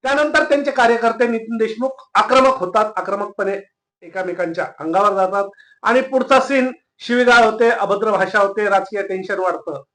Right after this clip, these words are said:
येथे जर चित्र आपण बघितलं, तर दोन्हीही पक्ष सारखेच आक्रमक होते, सारखीच दोघांची भाषा होती आणि सारखेच दोघंही हमरी तुमरीवर आलेले होते.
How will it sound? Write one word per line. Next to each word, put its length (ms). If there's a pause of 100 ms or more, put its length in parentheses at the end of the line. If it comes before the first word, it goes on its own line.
(180)
येथे 220
जर 140
चित्र 240
आपण 220
बघितलं, 380 (360)
तर 120 (100)
दोन्हीही 500
पक्ष 360
सारखेच 960
आक्रमक 540
होते, 280 (320)
सारखीच 500
दोघांची 500
भाषा 260
होती 260 (340)
आणि 240
सारखेच 680
दोघंही 600 (320)
हमरी 260
तुमरीवर 480
आलेले 300
होते. 280